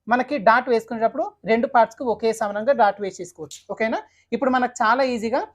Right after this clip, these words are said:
బోట్ నెక్ బ్లౌజ్ కటింగ్ ప్యాటర్న్ తోనే చిన్న అడ్జస్ట్‌మెంట్ అంటే బ్యాక్ పార్ట్ నెక్ డీప్ షోల్డర్ దగ్గర, ఫ్రంట్ పార్ట్ నెక్ డీప్ షోల్డర్ దగ్గర రెండే రెండు నిమిషాల్లో చిన్న అడ్జస్ట్‌మెంట్ చేసుకొని హై నెక్ బ్లౌజ్ వచ్చేలాగా అడ్జస్ట్‌మెంట్ చేసుకొని కట్, మార్కింగ్ చేసుకున్నాం కదా.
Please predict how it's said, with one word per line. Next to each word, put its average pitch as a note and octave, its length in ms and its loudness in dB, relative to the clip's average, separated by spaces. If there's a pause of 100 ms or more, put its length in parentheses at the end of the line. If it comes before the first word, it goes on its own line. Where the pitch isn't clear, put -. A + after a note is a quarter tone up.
(280)
బోట్ A#3+ 340 6
నెక్ D#4 180 2
బ్లౌజ్ C#4 340 4
కటింగ్ B3 380 0
ప్యాటర్న్ A3 400 2
తోనే G3+ 300 -2 (360)
చిన్న C#4 320 0
అడ్జస్ట్‌మెంట్ A#3+ 580 0
అంటే G#3+ 240 6
బ్యాక్ G#3 260 6
పార్ట్ C4+ 240 2
నెక్ G#3+ 280 -2
డీప్ B3+ 300 -4
షోల్డర్ A3+ 380 2
దగ్గర, A#3 260 4 (340)
ఫ్రంట్ C4 300 2
పార్ట్ C#4+ 300 2
నెక్ A#3 260 0
డీప్ B3 240 -4
షోల్డర్ A#3+ 360 0
దగ్గర A3 240 2 (380)
రెండే B3+ 280 2
రెండు D#4 200 4
నిమిషాల్లో B3+ 440 0
చిన్న B3+ 280 -4
అడ్జస్ట్‌మెంట్ A#3 480 -2
చేసుకొని A3+ 420 0 (360)
హై B3 140 6
నెక్ F4 220 -2
బ్లౌజ్ B3 280 2
వచ్చేలాగా A#3+ 460 4
అడ్జస్ట్‌మెంట్ A3+ 460 -2
చేసుకొని G#3+ 300 -2
కట్, G3+ 220 -2
మార్కింగ్ G3+ 380 -2
చేసుకున్నాం G#3+ 320 -4
కదా. G#3+ 160 0